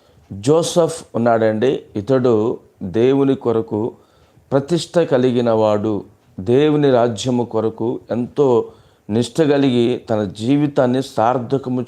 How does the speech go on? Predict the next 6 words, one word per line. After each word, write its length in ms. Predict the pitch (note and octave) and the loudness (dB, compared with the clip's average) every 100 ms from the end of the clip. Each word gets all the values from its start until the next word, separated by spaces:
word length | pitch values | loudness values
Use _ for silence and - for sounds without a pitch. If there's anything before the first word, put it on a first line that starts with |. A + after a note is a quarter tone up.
| A2+ | -6
చేసుకునేటటువంటి 920 | A2+ A2+ - A#2+ A#2 A2+ G2+ A2 G#2 | -8 -8 -8 -4 -4 -4 -6 -6 -6
వ్యక్తి 360 | G2+ F#2+ - G2 | -6 -8 -8 -8
అండి. 240 | F2+ - _ _ _ - - _ _ - | -8 -14 _ _ _ -20 -20 _ _ -2
ఈ 180 | B2+ A2 | 0 0
జోసెఫ్ 500 | A2+ E3+ E3+ F3 D3 | 2 0 2 0 -2
జీవితంలో 960 | C#3+ A#2+ C3 C3 C3 B2 C3 A#2+ A2 | -4 -2 0 0 0 2 2 4 2